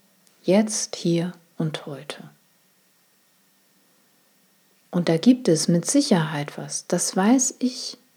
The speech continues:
ganz genau. Wir schauen oftmals nur ei-, aus einer sehr eingeschränkten,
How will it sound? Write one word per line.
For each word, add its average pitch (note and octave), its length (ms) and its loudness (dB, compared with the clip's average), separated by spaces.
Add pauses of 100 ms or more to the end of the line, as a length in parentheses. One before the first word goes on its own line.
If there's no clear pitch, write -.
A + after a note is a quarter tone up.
(140)
ganz F3 480 -6
genau. D#3+ 440 -8 (3250)
Wir F#3+ 140 2
schauen B3+ 540 4
oftmals F#3+ 720 2
nur F#3 180 2
ei-, D#3+ 200 -6 (100)
aus E3+ 240 -2
einer E3 440 -4
sehr F3 440 -2
eingeschränkten, D#3 1120 0